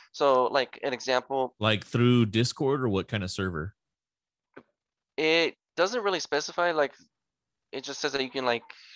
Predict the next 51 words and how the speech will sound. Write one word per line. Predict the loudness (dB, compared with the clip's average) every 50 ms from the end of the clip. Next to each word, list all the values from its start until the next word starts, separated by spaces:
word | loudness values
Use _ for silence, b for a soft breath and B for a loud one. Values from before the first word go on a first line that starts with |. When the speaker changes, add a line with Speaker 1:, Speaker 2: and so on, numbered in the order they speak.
| B B B B -14
Speaker 1:
just | -10 -10 -10 -10 -12 -16 -18 _ _ _ _ _ _ _ _ _ _ _ _ _ _ _ _ _ _ _ _ _
share | -10 -6 -2 2 2 2 2
play, | 0 0 -2 -2 -2
but | -2 -4 -4 -4
it | -4
doesn't | -4 -4 -4 -4 -6
give, | -6 -4 -4 -4 -4
like, | -6 -8 -8 -10
too | -10 -6
much | -4 -4 -4 -6 -8
detail | -10 -12 -10 -6 -6 -4 -2 -2 -4
on | -4 -4
what | -4 -4 -4
I, | -6 -6 -8 -12 -16 _ _ _ _ _ _
on | -4 -2 -2
this | -2 -2 -2
article | -2 -2 -2 -2 -4 -6 -6
I | -6
was | -6 -6
read. | -6 -8 -8
It's, | -8 -8 -8
it's | -8 -6 -6 -4
a | -2
very | 0 0 0 0
short | 0 0 0 0 0
article. | 0 -2 -6 -12 -16 -18 -18 -18 _ _ b b b b b b b b b b b b b -16
Like, | -14 -14 -12
you | -10
can | -8 -4
read | -2 -2 -2 0
it | -2
in, | -4 -4 -4
like, | -6 -6 -8 -8
ten | -10 -10 -10 -8
seconds, | -10 -12 -12 -12 -12 -12 -10
honestly. | -10 -10 -12 -14 -18 -20 -20 _ _ _ _ _ -2
Speaker 2:
Oh, | 0 0 0 -2 -8 _ _ _ -4
got | -2 -2 -2 -2
it. | -4 -4 -2 0
Okay, | 0 0 2 0 0 0
well, | 2 2 2 2 2 2
we'll | 0 0
figure | 0 0 0 0 0 0
that | 0 0 0
out. | 0 -2 -2 -2
We'll | -4 -6 -6 -4
kinda | -4 -2 -2 0
look | -2 -2 -4 -4
through | -6 -6 -6
the | -8
features. | -8 -8 -10 -8 -4 -4 -4 -4 -6 -8